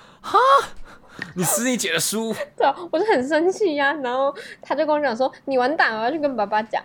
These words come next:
Speaker 2: 然后她就跑进去爸爸房间跟爸爸说：“妹妹撕她的书。”
Speaker 1: 嗯。
Speaker 2: 然后我爸就出来，然后我爸就很凶的对我说一句：“你为什么要撕姐姐的书？”然后他就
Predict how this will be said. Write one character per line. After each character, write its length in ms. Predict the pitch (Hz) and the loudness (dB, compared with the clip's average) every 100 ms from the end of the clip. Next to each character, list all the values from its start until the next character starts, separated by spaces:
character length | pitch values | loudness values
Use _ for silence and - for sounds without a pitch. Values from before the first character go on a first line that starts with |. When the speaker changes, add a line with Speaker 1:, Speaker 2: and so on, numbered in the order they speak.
| 208 | -8
Speaker 2:
然 80 | 208 | -12
后 80 | |
她 80 | 208 | -6
就 120 | 226 | -6
跑 180 | 220 202 | -8 -12
进 220 | - 208 | -10 -8
去 120 | 208 202 | -6 -8
爸 280 | 190 165 | -8 -8
爸 40 | 185 | -8
房 200 | 185 165 | -10 -14
间 180 | 170 180 | -12 -8
跟 160 | 185 | -6
爸 100 | 175 | -6
爸 160 | 156 160 | -8 -10
说 320 | 170 170 165 _ _ _ | -8 -8 -8 _ _ _
：“妹 100 | 180 | -6
妹 140 | 180 | -6
撕 160 | 185 180 | -6 -10
她 140 | 180 | -10
的 120 | 156 | -12
书。” 80 | - | -8
Speaker 1:
嗯。 320 | 92 87 87 - - - | -6 -4 -6 -12 -18 -6
Speaker 2:
然 80 | |
后 60 | 196 | -6
我 40 | |
爸 160 | 170 180 | -4 -6
就 100 | 175 | -6
出 240 | 180 - 135 | -12 -12 -12
来， 180 | - - - - | -14 -16 -20 -6
然 80 | 190 | -2
后 0 | |
我 60 | |
爸 140 | 185 202 | 0 0
就 120 | 202 | 0
很 160 | 208 | -6
凶 180 | 170 190 | -6 -6
的 80 | 175 | -6
对 160 | 170 190 | -4 -6
我 100 | 185 | -6
说 220 | 202 175 | -8 -8
一 20 | |
句 120 | 170 214 | -8 -4
：“你 80 | |
为 60 | 214 | 0
什 80 | 294 | 0
么 60 | |
要 80 | 240 | 0
撕 200 | 233 233 | -4 -8
姐 120 | 196 | -6
姐 180 | 185 190 | -2 -2
的 60 | 185 | -4
书？” 200 | - - - - | -12 -14 -18 -14
然 140 | 202 202 | -6 0
后 80 | |
他 80 | 240 | 2
就 180 | 262 339 | 2 2